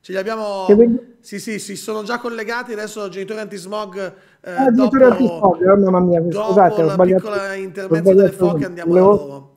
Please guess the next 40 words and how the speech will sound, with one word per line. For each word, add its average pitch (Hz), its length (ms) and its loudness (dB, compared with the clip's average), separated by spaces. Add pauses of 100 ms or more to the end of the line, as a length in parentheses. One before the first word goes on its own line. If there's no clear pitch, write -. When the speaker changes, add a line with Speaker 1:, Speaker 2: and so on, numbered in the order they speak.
Speaker 1:
andiamo 180 340 -12
da 185 80 -8
loro, 170 240 -8
te 156 100 -14
li 175 80 -10
saluto 175 400 -12
allora. 147 380 -16 (440)
A 180 120 -8
presto 220 240 -6
Speaker 2:
Grazie, 240 400 6
Speaker 1:
Andrea. 160 420 2
Speaker 2:
ciao. 240 480 2
Speaker 1:
Grazie, 190 460 -8
grazie 190 300 -12
mille 208 160 -10
ad 208 80 -12
Andrea 208 260 -12
Speaker 2:
Ciao. 220 140 0
Speaker 1:
Romoli. 277 360 -12 (380)
Eh, 196 200 -6
lo 190 80 -10
dicevo 202 320 -10
appunto, 156 340 -14
sono 143 180 -20
già 160 120 -16
collegati 170 320 -14
con 170 140 -16
noi 175 300 -14 (180)
i 147 120 -20
nostri 170 440 -16
ospiti, 160 460 -14
parliamo 151 300 -18
di 147 180 -18
genitori 147 360 -18
antismog, 151 480 -16
poi 147 180 -16
cercheremo 147 380 -20
di 147 80 -20
capire 147 320 -18
perché, 185 420 -18